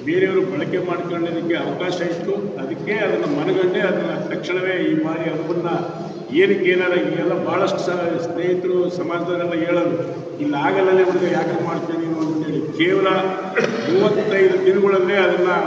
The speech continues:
ಮಟ್ಟ ಮಾಡಿ ಹಮ್ ಮಾಡೋದಕ್ಕೆ ಅವಕಾಶ ಮಾಡಿದ್ವಿ. ಈಗ ಭಾಳ ಕಾಲಾವಕಾಶ ಇದೆ.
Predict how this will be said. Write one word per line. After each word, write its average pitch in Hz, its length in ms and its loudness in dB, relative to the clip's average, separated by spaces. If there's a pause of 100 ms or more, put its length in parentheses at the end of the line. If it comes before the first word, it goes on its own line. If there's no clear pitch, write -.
(180)
ಮಟ್ಟ 190 320 0
ಮಾಡಿ 185 560 0 (280)
ಹಮ್ 160 180 -4
ಮಾಡೋದಕ್ಕೆ 175 400 0
ಅವಕಾಶ 180 460 -2
ಮಾಡಿದ್ವಿ. 165 420 -2
ಈಗ 143 240 -2
ಭಾಳ 170 160 -2
ಕಾಲಾವಕಾಶ 170 680 -2
ಇದೆ. 175 500 -4